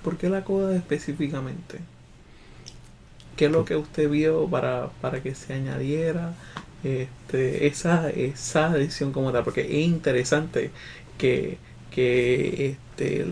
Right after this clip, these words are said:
Speaker 1: la coda, porque muchas veces no se ven eso en, en, en libros de literatura o los libros que yo he leído.
Speaker 2: Pues, em, el, la traducción sale, eh, eh, pues,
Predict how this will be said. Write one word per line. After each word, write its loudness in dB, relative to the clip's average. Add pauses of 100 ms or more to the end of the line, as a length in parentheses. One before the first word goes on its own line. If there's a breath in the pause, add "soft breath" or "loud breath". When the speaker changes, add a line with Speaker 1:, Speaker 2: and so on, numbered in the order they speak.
(160)
Speaker 1:
la -2
coda, 4
porque 2
muchas 0
veces 0
no 0
se -2
ven 0
eso -2 (460 loud breath)
en, -2
en, -2
en 2
libros 2
de -2
literatura 0
o 2 (320)
los 4
libros 2
que 0
yo 4
he 2
leído. -2 (1800 loud breath)
Speaker 2:
Pues, 4 (360)
em, 4 (200)
el, 4 (340)
la 4
traducción 6
sale, 4 (280)
eh, 4 (320)
eh, 0 (120)
pues, 6